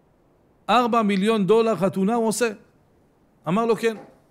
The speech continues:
הוא חשב את זה, אמר לו, "אתה יודע מה? בסדר, אני מוכן לתת לך." הוא כתב, כתב לו הקדשה על הספר, אמר לו, "הנה הספר, תיתן את זה לגביר, אבל יש לי בקשה בשבילך, יש לי משימה."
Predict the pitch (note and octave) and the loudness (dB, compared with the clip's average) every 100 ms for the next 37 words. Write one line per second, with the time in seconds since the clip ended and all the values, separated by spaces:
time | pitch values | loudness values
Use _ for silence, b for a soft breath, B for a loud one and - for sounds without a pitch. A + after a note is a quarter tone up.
0 | _ _ _ _ _ _ C#4 A#3+ D#3 E3+ | _ _ _ _ _ _ -2 0 2 0
1 | A3 C#3+ B2 A3 G#3+ G#3+ F#3+ G3+ A3+ A#3+ | 0 -2 -4 -4 -2 -2 0 0 0 -2
2 | - - _ _ _ - F#3 B3 A#3 F#3 | -6 -14 _ _ _ -4 2 4 2 0
3 | F#3+ G3+ F#3+ A3 F#3+ E3+ D#3+ C#3 - _ | 0 2 2 2 2 2 -2 -6 -14 _
4 | _ _ _ _ _ _ _ _ _ _ | _ _ _ _ _ _ _ _ _ _
5 | F3 F#3+ F#3 A#3 G3 - _ _ _ _ | -4 -2 2 2 0 -6 _ _ _ _
6 | _ _ _ _ _ _ E3+ E3 A3 G3 | _ _ _ _ _ _ -4 0 2 4
7 | F3+ D#3+ D#3 F#3 D#3 A#2+ F3 G3+ A#3+ A3+ | 2 2 0 0 0 0 0 0 0 0
8 | A3 _ _ _ _ _ _ _ _ _ | -6 _ _ _ _ _ _ _ _ _
9 | - E3 F3+ F#3+ E3 C3 G3+ G#3 G#3 F3+ | -6 0 2 4 2 0 -2 0 -2 -4
10 | - _ - C3 E3+ D3 D3 C3 G3 G#3+ | -10 _ -12 -2 0 0 0 0 -2 -2
11 | D#3 E3 G#3 - A3 G#3+ - _ b b | 0 2 0 0 -2 -4 -8 _ b b
12 | b D#3 E3 D#3+ G3 D#3 C3+ C3 F#2+ - | b -4 0 0 0 0 -2 -4 -8 -12
13 | F3 F#3 F#3+ E3 - C#3 | -8 -6 -4 -4 -4 -6